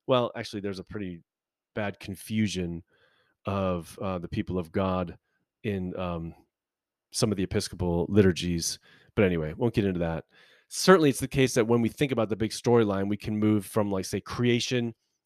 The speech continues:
fall, Jesus, without ever factoring in, you know, Genesis four to the end of the Old Testament. It's like all that stuff is irrelevant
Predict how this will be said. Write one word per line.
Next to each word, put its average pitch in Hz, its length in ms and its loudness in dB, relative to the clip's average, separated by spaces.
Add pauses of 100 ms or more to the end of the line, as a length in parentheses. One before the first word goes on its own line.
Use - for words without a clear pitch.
(200)
fall, 110 480 6 (500)
Jesus, 95 720 -2 (540)
without 151 240 6
ever 175 220 2
factoring 165 800 2
in, 123 440 2 (420)
you 131 100 0
know, 120 260 4 (500)
Genesis 127 760 0 (240)
four 127 520 8 (360)
to 127 100 -2
the 127 180 2
end 143 220 2
of 131 60 0
the 139 80 2
Old 143 120 2
Testament. 123 500 -4 (320)
It's 143 140 -12
like 139 200 -2
all 151 180 2
that 151 140 -2
stuff 131 220 -6
is 123 180 -8
irrelevant 143 880 0